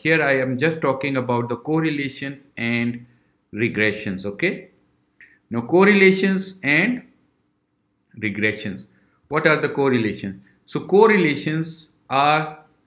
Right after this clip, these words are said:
the statistical tests which gives us the strength of relationship between two variables, okay? Remember, it always have two variables, and it, the value varies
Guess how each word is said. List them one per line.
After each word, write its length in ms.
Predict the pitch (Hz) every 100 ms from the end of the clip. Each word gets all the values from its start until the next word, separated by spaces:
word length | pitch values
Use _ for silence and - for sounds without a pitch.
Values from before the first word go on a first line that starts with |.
| -
the 100 | 120
statistical 920 | - 143 143 190 190 202 190 170 170
tests 420 | 147 156 - - _ _ _ _ -
which 380 | 143 147 117
gives 320 | 117 180 185 156
us 360 | 147 - - _ _ _ _ _
the 160 | - 107
strength 760 | - - 156 170 180 180 - - 131
of 200 | 123 127
relationship 840 | 120 120 131 - 147 - 131 120
between 500 | 123 120 120 117 117
two 240 | 120 113 104
variables, 600 | 98 95 87 87 - -
okay? 320 | - 202 202 _ _ _ _ _ -
Remember, 720 | 110 113 123 143 170 170 - _ _ _ _ -
it 220 | 127 -
always 720 | 131 143 151 156 156 156 160 - _ _ -
have 420 | 120 120 120 -
two 200 | 160 170
variables, 600 | 165 156 156 156 151 151 - _ _ _ _ _ _
and 200 | 113 117
it, 180 | 120 113
the 60 | 110
value 520 | 104 123 131 151 156
varies 580 | 135 127 131 135 131